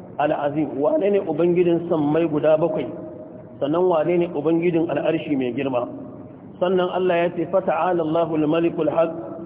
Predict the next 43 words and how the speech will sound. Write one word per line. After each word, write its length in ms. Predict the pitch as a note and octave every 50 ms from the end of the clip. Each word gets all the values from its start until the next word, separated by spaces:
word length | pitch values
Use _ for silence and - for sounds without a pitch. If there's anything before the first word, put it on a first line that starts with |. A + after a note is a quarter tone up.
| - - - - -
la 320 | C3 C#3+ D#3+ F3+ F#3 F#3+ E3
ilaha 400 | D#3+ D#3+ E3+ E3+ F3 E3+ D#3+ D#3+ E3
illa 320 | E3+ E3 E3 E3+ E3+ F3
huwa 260 | E3+ F3 F3 D3+ D3
rabbul 460 | D#3 F3 F3 E3+ D#3+ D#3 C#3+ D#3+ D3+ -
arshil 400 | - D#3 D#3+ E3+ - - D3+ C#3+ -
karim." 360 | D3+ C#3+ C#3+ D3 D#3 D#3 E3 - - - - - - - - - - - - - -
Allah 440 | D#3 F3 F#3+ F#3+ F#3 F#3 F3+ E3+ D#3+
mai 200 | D3+ D3+ D3+ D3
mulki 400 | C#3+ D3+ E3 F3 E3+ - - D#3
na 100 | D3+ D#3+
gaskiya 400 | D3+ D3+ C#3+ C#3 D3+ D3 D#3 D3+
ya 160 | D3 D#3 D#3 D#3+
ɗaukaka, 680 | D#3 D3+ C#3 D3 D3+ - D#3 C#3+ D3 D3 - - - - - - - - - - - - - -
babu 300 | D#3 F#3 G3+ F#3+ F3+ F3
wani 140 | F3+ F3+ F3+
wanda 260 | F3+ F#3 G3+ F#3+ E3+
ya 120 | F3 E3+ F3
cancanta 560 | F3+ D#3+ D3+ - - F3 F3 E3+ E3+ D#3+ D3 D3
a 40 |
bauta 280 | D3 D#3+ D#3+ E3 - D3+ D3+
masa 200 | D#3 D3+ D#3 - -
in 140 | D3+ E3+ E3
ba 100 | D3+ C#3 C3+ C#3
shi 140 | D3 D3+ D#3
ba, 100 | D#3+ D3 D3
saboda 320 | F3+ E3+ E3 D#3 D3 C#3+ - -
shi 80 | E3
ne 100 | D#3+ D#3+ D#3 -
ubangijin 560 | C#3+ C#3 D3 D#3 E3+ F3 E3+ F3+ E3+ E3+ D#3+ -
al'arshi 480 | - C#3+ D3+ D#3+ D#3+ D#3+ D#3+ - D3 C#3+
mai 160 | C#3 C3 A#2+
karanci. 400 | - C#3+ C3 C3 C3+ C3 - - - - - - - - - - - - - - - - -
Sannan 320 | F3+ F3 F#3 F3 E3+ E3
ya 120 | E3+ F3+ F3+
faɗa 220 | E3+ F3 D3+ D#3 E3
ya 60 | E3 E3 -
ce, 60 | - -
"Allahu 460 | - D3 D3 D3+ E3 E3 D#3+ D#3+ D#3
la 180 | D#3 E3 E3 E3+
ilaha 400 | D#3+ D#3 D#3 D#3+ D#3+ D#3+ D#3 D#3+
illa 340 | E3 D#3+ E3+ E3+ E3+ E3
huwa 300 | E3+ E3+ E3+ D#3+ D3 C3+